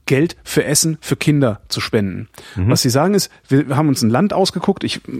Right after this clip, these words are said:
Speaker 1: jetzt weiß ich nicht, welches Land es ist, ich bin blöd, was, Eritrea? Nee, war's nicht. Ich guck mal, vielleicht finde ich das, äh, äh,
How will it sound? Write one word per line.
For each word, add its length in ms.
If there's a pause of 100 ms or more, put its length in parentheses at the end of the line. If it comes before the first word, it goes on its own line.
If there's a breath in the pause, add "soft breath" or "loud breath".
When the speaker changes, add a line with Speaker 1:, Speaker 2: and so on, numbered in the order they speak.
(220)
Speaker 1:
jetzt 160
weiß 140
ich 80
nicht, 100
welches 240
Land 180
es 120
ist, 160
ich 140
bin 160
blöd, 420
was, 160
Eritrea? 580
Nee, 220
war's 180
nicht. 260 (540 loud breath)
Ich 160
guck 140
mal, 80
vielleicht 240
finde 160
ich 80
das, 180
äh, 80
äh, 500